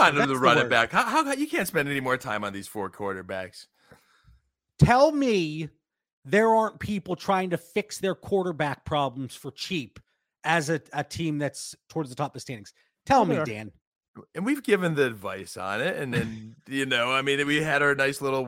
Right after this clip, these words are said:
Speaker 1: Mike White, Hei-, Heinicke, Wentz debate there. And Mills is dust. You know, Darnold's good
Speaker 2: He
Speaker 1: until
Speaker 2: sucks.
Speaker 1: he sucks, and then P J Walker finishes the season.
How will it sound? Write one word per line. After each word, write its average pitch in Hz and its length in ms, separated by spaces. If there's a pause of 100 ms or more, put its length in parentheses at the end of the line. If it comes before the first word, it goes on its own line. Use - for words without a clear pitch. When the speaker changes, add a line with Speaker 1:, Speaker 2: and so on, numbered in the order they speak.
Speaker 1:
Mike 123 300
White, 120 240
Hei-, 113 280
Heinicke, 127 520
Wentz 117 320
debate 110 560
there. 113 320
And 104 260
Mills 151 240
is 127 140
dust. - 580 (380)
You 123 120
know, 117 260
Darnold's 123 680
good 127 220
Speaker 2:
He 123 40
Speaker 1:
until 113 540
Speaker 2:
sucks. - 260 (540)
Speaker 1:
he 117 100
sucks, 113 380
and 110 80
then 107 100
P 117 160
J 110 140
Walker 107 420
finishes 104 420
the 98 100
season. 104 540